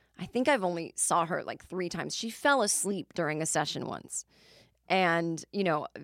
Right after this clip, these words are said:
probably because I was so boring, but she probably was tired or she had narcolepsy or something.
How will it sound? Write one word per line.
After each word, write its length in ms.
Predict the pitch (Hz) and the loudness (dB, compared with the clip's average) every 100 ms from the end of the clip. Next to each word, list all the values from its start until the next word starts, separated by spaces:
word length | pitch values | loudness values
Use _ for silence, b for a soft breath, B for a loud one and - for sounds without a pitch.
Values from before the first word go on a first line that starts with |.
| - | -8
probably 420 | 202 190 185 170 | 2 6 6 4
because 300 | 151 180 180 | 2 2 2
I 80 | 170 | 2
was 160 | 156 156 | 2 2
so 160 | 165 | 2
boring, 400 | 156 160 175 196 | 2 4 4 4
but 220 | 175 - | 4 2
she 120 | - 180 | 0 -2
probably 460 | 175 147 170 156 | 0 0 0 -2
was 160 | 151 165 | -4 0
tired 360 | 339 294 247 | 2 4 4
or 100 | 175 | 4
she 140 | 170 156 | 2 0
had 140 | 170 | 2
narcolepsy 520 | 185 196 - - 113 | 2 2 0 0 -2
or 40 | 160 | -2
something. 380 | 196 185 175 | 0 0 0